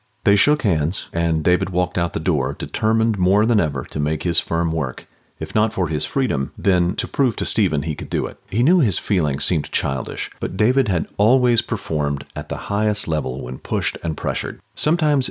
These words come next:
it was his coach or a player he was competing against for a starting position on the team that pushed him, but his favorite form of competition was to succeed when someone told him it was impossible. It worked in sports, it worked in law school,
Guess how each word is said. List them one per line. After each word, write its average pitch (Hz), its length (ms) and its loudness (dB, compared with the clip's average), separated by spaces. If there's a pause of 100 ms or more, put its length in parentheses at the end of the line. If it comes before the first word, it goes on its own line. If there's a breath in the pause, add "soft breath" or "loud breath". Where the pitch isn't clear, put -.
it 107 120 2
was 107 160 0
his 92 100 0
coach - 480 -2
or 90 220 0
a 87 100 -2
player 98 320 0
he 98 120 0
was 90 180 -2
competing 92 480 0
against 65 400 -4
for 87 120 -2
a 80 60 -2
starting 85 340 2
position 85 420 0
on 73 100 -2
the 71 60 -2
team 80 440 -2
that 78 160 -4
pushed 90 280 -2
him, 69 280 -8
but 95 140 2
his 85 120 2
favorite 156 480 -2
form 65 360 -4
of - 80 -12
competition 71 680 -4
was 73 200 -2
to 80 140 -4
succeed - 540 -2
when 76 160 0
someone 101 460 2
told 92 260 -2
him 87 160 2
it 87 160 0
was 82 220 -4
impossible. 69 760 -6 (400 soft breath)
It 80 120 -4
worked 76 220 -6
in 64 140 -6
sports, - 640 0
it 78 120 -4
worked 78 280 -8
in 71 80 -6
law 90 260 -2
school, 123 460 -2